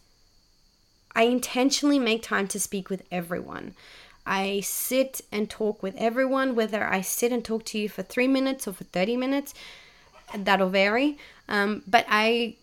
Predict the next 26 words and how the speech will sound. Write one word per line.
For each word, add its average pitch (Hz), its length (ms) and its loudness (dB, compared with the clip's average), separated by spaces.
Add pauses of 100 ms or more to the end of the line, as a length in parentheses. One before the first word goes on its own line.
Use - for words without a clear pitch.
(160)
I 214 180 2
am 247 200 2
one 233 180 4
of 285 120 4
those 285 200 2
person, 214 760 -2 (180)
people 208 500 0
where 185 420 -2 (100)
I 190 500 -4 (100)
always 214 380 -2
like 196 280 -4
to - 120 -8
make 180 200 -2
time 175 240 -6
for - 200 -10
everyone. 180 640 -8 (140)
Um, - 280 -10
that's 185 240 -8
just - 240 -10
my 202 100 -2
personality. 190 800 -2 (640)
When 240 160 4
I 254 80 2
go 262 200 2
to 302 60 0
conferences, 233 920 -4